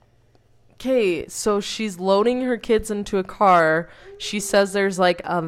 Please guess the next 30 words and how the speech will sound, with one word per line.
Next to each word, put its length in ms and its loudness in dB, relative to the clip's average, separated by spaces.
van 800 0
right 280 -4
next 320 -6
to 120 -8
her, 420 -6
a 80 -8
white 280 0
van. 580 -4
And 720 2
then 540 6
I 60 2
don't 120 4
know 100 4
if 120 -2
it's 160 -4
the 140 0
lady 480 2
that 200 4
she 160 -4
was 140 0
talking 340 2
about 260 4
or 120 0
the 120 -2
guy 420 4
that 160 2
she 140 -6
was 120 -4
talking 420 2
about 340 4